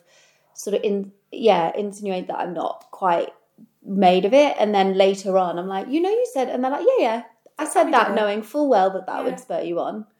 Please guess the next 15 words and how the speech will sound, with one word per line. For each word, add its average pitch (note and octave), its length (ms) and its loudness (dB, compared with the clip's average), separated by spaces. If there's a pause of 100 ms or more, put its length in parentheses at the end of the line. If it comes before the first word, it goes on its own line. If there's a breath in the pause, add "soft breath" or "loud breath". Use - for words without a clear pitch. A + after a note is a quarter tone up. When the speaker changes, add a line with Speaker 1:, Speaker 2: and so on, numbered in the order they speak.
(260 soft breath)
Speaker 1:
So F3+ 460 -4
Speaker 2:
I - 60 -10
think F4 120 -4
there's B3 140 -6
definitely G#3 320 -2
an E3+ 80 -6
element D#3+ 400 -6
of D#3+ 120 -18
that, D3+ 300 -10 (120)
and E3+ 200 -10
me F#3 160 -6
being D#3+ 300 -10
me D#3 320 -12
was - 140 -20
just, - 340 -18